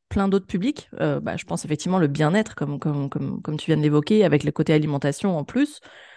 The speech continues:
Euh, euh, effectivement, du coup, je me posais la question, voilà, euh, comment, concrètement, vous comptez communiquer sur vos principaux outils de communication ? Est-ce que ça va être vraiment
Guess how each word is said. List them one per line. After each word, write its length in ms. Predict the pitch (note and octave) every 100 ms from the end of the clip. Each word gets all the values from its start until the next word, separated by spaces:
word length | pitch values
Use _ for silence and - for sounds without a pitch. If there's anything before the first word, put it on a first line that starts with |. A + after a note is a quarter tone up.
| _ -
Euh, 440 | E3 D3+ C#3+ C3+ - - - -
euh, 240 | C3 B2 - -
effectivement, 440 | D#3+ E3 A3+ A3+
du 120 | F3+ D#3
coup, 240 | B3 B3
je 100 | G#3+
me 80 | E3
posais 220 | E3+ E3+
la 80 | E3
question, 380 | D#3+ E3 - A3
voilà, 220 | F#3+ D3 -
euh, 400 | D3+ D3 - - - - - _ -
comment, 420 | G#3 G3+ A#3+ C4+ -
concrètement, 500 | - G3+ G#3 G3+ A3
vous 60 | A#3+
comptez 320 | F3+ F3 F#3
communiquer 640 | - A3 G#3+ G#3 G3+ A3+
sur 120 | A3+
vos 120 | F3+ E3+
principaux 380 | F3+ - F#3+
outils 260 | F3+ F#3 -
de 40 |
communication ? 540 | - F3 F3+ F3+ C4 C4+
Est-ce 100 | -
que 120 | F#3+
ça 100 | -
va 80 | E3+
être 120 | -
vraiment 480 | - E3 G3 G#3 A3